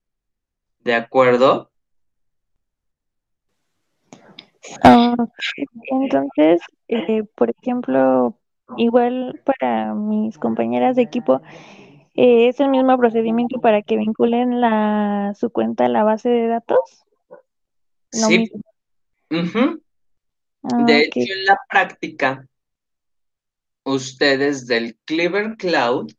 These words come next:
Speaker 1: ahí en la, en la sección de variables, hay un parámetro que se llama U R I.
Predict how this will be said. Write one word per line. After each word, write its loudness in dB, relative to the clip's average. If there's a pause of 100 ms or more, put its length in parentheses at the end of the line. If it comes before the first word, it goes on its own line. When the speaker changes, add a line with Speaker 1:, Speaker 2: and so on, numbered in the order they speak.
(140)
Speaker 1:
ahí 0
en 2
la, 4
en 0
la 2
sección -4
de 2
variables, 0 (600)
hay 2
un -6
parámetro 0
que -6
se -8
llama -4
U 4
R 4
I. -2